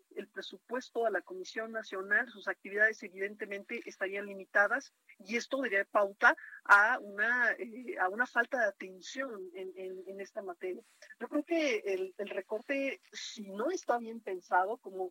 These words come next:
como apuntaba anteriormente, si no está bien diseñado, eh, traería consecuencias, me parece, graves, sobre todo en esta coyuntura en la que estamos,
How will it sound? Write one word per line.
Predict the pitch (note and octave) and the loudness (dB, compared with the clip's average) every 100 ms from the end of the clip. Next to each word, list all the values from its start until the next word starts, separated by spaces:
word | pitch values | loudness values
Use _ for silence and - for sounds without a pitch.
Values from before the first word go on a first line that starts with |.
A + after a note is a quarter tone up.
| _ | _
como | F#3+ F3+ | -10 -10
apuntaba | - F#3 G3+ G#3+ | -10 -2 2 2
anteriormente, | G#3 G3 G3 G3 F#3 G3+ - - - | 2 -4 -4 -6 -8 -8 -10 -18 -20
si | - G#3+ | -10 -6
no | G3+ G#3+ F#4 C#4 | -2 4 4 4
está | - - A3 | -2 4 4
bien | G#3 G#3 A3 | 4 -8 -8
diseñado, | G3+ - F3+ F#3+ F#3 G#3 E4+ _ _ _ - | -12 -10 -6 0 0 0 -8 _ _ _ -2
eh, | G4 F#4 F4+ - _ _ - | 2 4 2 -4 _ _ 0
traería | F#4+ F4+ G3+ A#3+ | 2 4 4 4
consecuencias, | E4 D#4 - G#3 G#3+ G#3+ C#4 C#4+ D4+ - | 0 -2 -4 -4 -6 -2 4 4 4 -2
me | F#3+ | -8
parece, | - F3+ F3+ B3+ | -4 -4 -2 0
graves, | G3+ G3 C4 | 6 6 4
sobre | - F#3 F3 | -6 -6 -4
todo | G3 A#3 | -2 -2
en | |
esta | A3+ B3 | -4 -8
coyuntura | - G3+ B3+ - A3 | -8 -12 -12 -10 -6
en | A#3+ | -6
la | F#3+ | -6
que | - | -8
estamos, | - F#3 A3+ E3+ - | 0 2 2 -4 -16